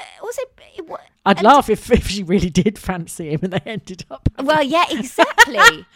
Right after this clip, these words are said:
Speaker 2: <laughs> Serve her right.
Speaker 1: I'd have been, felt really humiliated if I was Brad as well, wouldn't
Speaker 2: Yeah,
Speaker 1: you? If,
Speaker 2: yeah.
Speaker 1: because you'd go, "Oh, not only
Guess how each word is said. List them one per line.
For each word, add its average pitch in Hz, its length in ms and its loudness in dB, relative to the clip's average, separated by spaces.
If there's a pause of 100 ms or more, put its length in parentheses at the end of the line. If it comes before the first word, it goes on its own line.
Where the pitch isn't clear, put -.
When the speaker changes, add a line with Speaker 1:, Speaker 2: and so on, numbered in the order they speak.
(160)
Speaker 2:
<laughs> - 240 -20
Serve 127 320 -8
her 123 140 -4
right. 139 180 -2
Speaker 1:
I'd 539 300 0
have - 80 -20
been, 453 1000 -12
felt 349 280 -6
really 330 320 -12
humiliated 320 800 -10
if 190 200 -14
I - 40 -18
was - 140 -18
Brad - 320 -14
as 214 140 -20
well, 269 300 -12
wouldn't 349 200 -12
Speaker 2:
Yeah, 220 320 2
Speaker 1:
you? 196 60 -2
If, - 180 -16 (240)
Speaker 2:
yeah. 175 220 0
Speaker 1:
because 302 200 -8
you'd 302 160 -14
go, 277 280 -8
"Oh, 285 120 -10
not 285 260 -8
only 277 380 -10